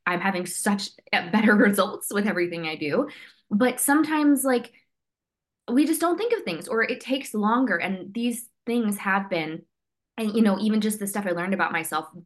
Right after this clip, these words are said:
during this workshop you led, it has been so helpful. And I had a lot of, like,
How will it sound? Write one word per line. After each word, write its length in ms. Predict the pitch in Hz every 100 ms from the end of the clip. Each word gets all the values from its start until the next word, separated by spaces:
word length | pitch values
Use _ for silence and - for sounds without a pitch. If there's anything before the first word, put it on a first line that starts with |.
| _
during 200 | - 170 160
this 140 | 160
workshop 440 | 202 - 220 175 180
you 100 | 156
led, 200 | 151 - - - -
it 120 | 220
has 140 | 277
been 280 | 320 339 330
so 320 | - 233 208
helpful. 360 | 208 330 - 254
And 100 | 208
I 60 | 208
had 160 | 214
a 60 | 214
lot 180 | 208 220
of, 60 |
like, 280 | 208 202 -